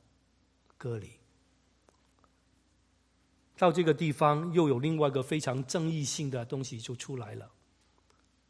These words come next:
前面不是说信了主不需要受割礼吗？为什么保罗在这里为提摩太行割礼？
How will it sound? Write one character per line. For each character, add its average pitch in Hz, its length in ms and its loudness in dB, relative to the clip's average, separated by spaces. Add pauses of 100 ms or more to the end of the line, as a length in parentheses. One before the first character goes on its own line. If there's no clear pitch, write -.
(640)
前 - 280 -2
面 233 160 6
不 208 180 0
是 196 160 -2
说 202 280 4
信 214 320 2
了 180 120 4
主 120 380 -4 (480)
不 190 220 2
需 - 220 -2
要 175 120 2
受 170 240 0
割 175 260 -4
礼 123 140 -6
吗？ 117 340 -10 (2000)
为 269 180 4
什 - 160 0
么 202 120 4
保 127 240 -6
罗 131 180 -2
在 175 220 -6
这 165 240 -4
里 110 220 -10 (920)
为 165 480 2 (680)
提 - 160 -4
摩 160 160 -2
太 143 300 -6 (1000)
行 - 380 -8
割 120 220 -10
礼？ - 180 -18